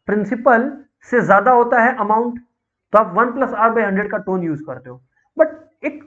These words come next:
concept होता है दोस्तों जिसको अपने बोलते हैं depreciation। "सर ये depreciation क्या है, जरा समझाओगे please?"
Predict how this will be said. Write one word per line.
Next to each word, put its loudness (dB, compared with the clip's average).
concept 0
होता 0
है 2
दोस्तों 2
जिसको -2
अपने -2
बोलते 0
हैं 0
depreciation। -2
"सर -4
ये 2
depreciation -4
क्या -2
है, -2
जरा 0
समझाओगे -2
please?" -10